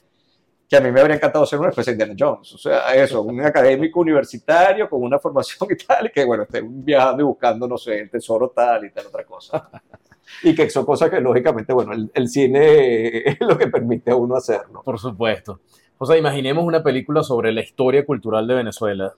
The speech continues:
Speaker 2: donde tú eres el director, ¿no? ¿Qué
Speaker 1: Ajá.
Speaker 2: momentos claves de esa historia cultural crees que serían esenciales retratar allí?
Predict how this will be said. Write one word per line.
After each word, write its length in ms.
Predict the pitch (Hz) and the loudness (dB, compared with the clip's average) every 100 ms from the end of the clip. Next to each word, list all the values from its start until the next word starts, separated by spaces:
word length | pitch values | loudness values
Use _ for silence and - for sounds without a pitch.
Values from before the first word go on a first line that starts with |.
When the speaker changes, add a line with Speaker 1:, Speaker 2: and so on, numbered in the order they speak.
| _ | _
Speaker 2:
donde 340 | 107 104 104 | -12 -8 -8
tú 260 | - 147 127 | -4 0 0
eres 180 | 104 | -2
el 100 | 110 | -6
director, 500 | 101 98 90 104 95 | -10 -10 -8 -8 -8
¿no? 200 | 98 113 _ _ | -10 -14 _ _
¿Qué 60 | - | -2
Speaker 1:
Ajá. 100 | 160 | 0
Speaker 2:
momentos 400 | 202 156 - - | 0 0 -2 -2
claves 400 | 156 139 143 135 | 2 4 4 0
de 60 | 127 | -6
esa 120 | - | -10
historia 280 | - 131 131 | -6 -4 -4
cultural 480 | 139 104 107 107 110 | -6 -8 -6 -6 -4
crees 220 | 123 117 | -4 -4
que 100 | 123 | -8
serían 400 | 101 104 113 123 | -10 -8 -8 -10
esenciales 640 | 117 107 101 139 135 110 | -12 -14 -10 -2 -2 -2
retratar 460 | - 101 101 104 107 | -10 -12 -8 -4 -4
allí? 280 | 113 113 | -4 -8